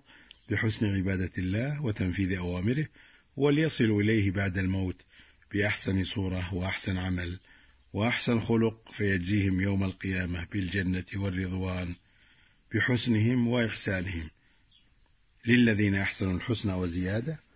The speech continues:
ولا يرهق وجوههم قتر ولا ذلة، أولئك أصحاب الجنة هم فيها خالدون.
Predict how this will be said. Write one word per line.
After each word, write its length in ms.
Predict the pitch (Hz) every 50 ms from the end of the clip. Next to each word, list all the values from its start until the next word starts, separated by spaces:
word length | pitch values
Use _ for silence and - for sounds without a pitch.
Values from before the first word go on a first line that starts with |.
| _ _ _ _
ولا 300 | 107 110 107 101 95 95 98
يرهق 380 | 98 90 90 92 - - -
وجوههم 600 | 92 90 87 87 95 92 90 90 90 87 87 87 - -
قتر 280 | 110 107 - - 107
ولا 340 | 101 95 92 95 101 104 104
ذلة، 360 | 98 107 123 131 135 135 131 - _ _ _ _ _ _ _ _ _ _ - -
أولئك 640 | 107 101 101 107 113 113 107 107 98 104 101 - 104
أصحاب 800 | 95 95 95 - - - - 110 107 104 101 98 90 92 95
الجنة 580 | 95 92 87 82 104 110 113 117 110 107 104 104 -
هم 340 | 98 92 92 98 123 147 143
فيها 340 | 113 127 123 110 104 101 95
خالدون. 520 | 90 - 95 92 90 87 85 90 85 82